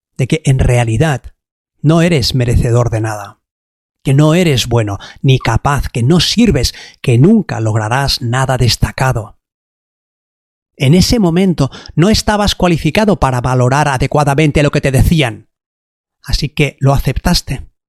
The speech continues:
Y ahora que estás cualificado para verlo, está tan escondido que no te das cuenta de que haces lo que haces para validar esa autoimagen distorsionada, que además es falsa. Y ahora te toca a ti.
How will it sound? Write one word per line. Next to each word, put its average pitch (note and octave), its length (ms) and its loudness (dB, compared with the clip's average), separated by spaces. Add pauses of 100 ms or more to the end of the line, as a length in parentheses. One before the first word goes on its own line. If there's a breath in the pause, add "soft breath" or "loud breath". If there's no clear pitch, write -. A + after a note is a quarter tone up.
(640 loud breath)
Y C#3 160 4
ahora C3+ 320 2
que E3 80 -2
estás F3+ 260 -2
cualificado D#3+ 580 0
para C3 220 0
verlo, C3+ 500 0 (400)
está - 260 -2
tan G#3 140 2
escondido A#2+ 680 2 (380 loud breath)
que B2+ 120 -2
no C3 100 0
te E3+ 120 -2
das D3 220 -2
cuenta G#2+ 580 -4 (360)
de A#2 140 -8
que A#2+ 160 -8
haces C3+ 320 0
lo D3 120 2
que C3 140 0
haces A2+ 340 -2
para A#2+ 260 -2
validar A#2 420 -2 (160)
esa D3+ 420 0
autoimagen B2+ 920 0
distorsionada, B2 1000 -2
que C#3+ 120 0
además B2 560 -2 (220)
es - 340 0 (120)
falsa. - 760 -2 (1300 loud breath)
Y C#3 100 0
ahora D#3 280 2
te D3 100 -2
toca D3+ 240 -2
a C#3 40 -4
ti. D#3+ 280 0